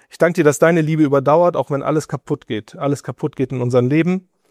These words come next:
alles kaputt geht um uns herum, in dieser Welt. Und selbst, ähm, die Liebe überwindet selbst den Tod.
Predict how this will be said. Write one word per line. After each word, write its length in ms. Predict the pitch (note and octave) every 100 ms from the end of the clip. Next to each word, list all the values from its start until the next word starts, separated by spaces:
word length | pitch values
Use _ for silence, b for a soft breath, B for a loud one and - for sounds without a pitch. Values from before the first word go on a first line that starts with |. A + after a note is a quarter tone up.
| _ _ _ _ _
alles 240 | C3+ C3+ -
kaputt 320 | A#2+ D3 -
geht 180 | C3 -
um 140 | C#3+
uns 160 | B2+ -
herum, 480 | A#2 D3+ F#3+ A#3 _ _
in 140 | D3 B2+
dieser 240 | B2 A2+
Welt. 460 | B2+ D#3+ - - _ _ _ _ _ _ _ _ _ _ -
Und 100 | C3+
selbst, 540 | C#3+ D#3+ - - - - _ _ _ _ _ _ _ _ _ _ _ _ -
ähm, 480 | C3 B2 B2 B2 B2 _ _ _ _
die 100 | B2+
Liebe 480 | B2+ D3 C3+ B2+ B2 - B2+
überwindet 400 | C3+ C3 C3+ -
selbst 320 | C3+ C3 -
den 120 | A2+
Tod. 440 | - A2 G2+ -